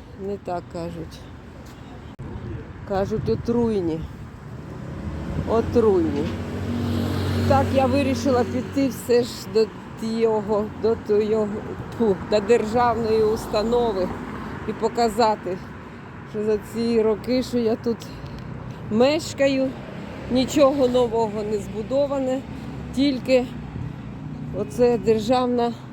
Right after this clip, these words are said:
установа. Вон я її бачу, білого кольору стоїть, нам не дуже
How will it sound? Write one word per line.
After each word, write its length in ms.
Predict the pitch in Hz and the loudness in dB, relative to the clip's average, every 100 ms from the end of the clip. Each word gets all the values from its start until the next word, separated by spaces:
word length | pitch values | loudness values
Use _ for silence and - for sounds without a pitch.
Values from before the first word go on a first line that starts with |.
| - | -4
установа. 840 | 247 - - 247 247 220 185 170 180 - - - - - | -4 -2 2 2 4 2 2 0 -4 -14 -18 -18 -18 -4
Вон 160 | 226 233 | 0 2
я 180 | 220 | 4
її 260 | 220 220 214 | 4 2 -2
бачу, 580 | 185 226 254 - 254 240 - - 196 185 | 2 4 4 0 0 0 -4 -14 -12 -8
білого 420 | 180 220 196 196 190 | 0 2 2 2 -2
кольору 540 | - 202 185 180 170 | 4 4 6 4 2
стоїть, 520 | - - 190 240 247 | -4 -2 0 0 -4
нам 240 | 208 196 196 | -4 0 0
не 80 | |
дуже 400 | 185 190 185 185 | 0 -2 -2 -2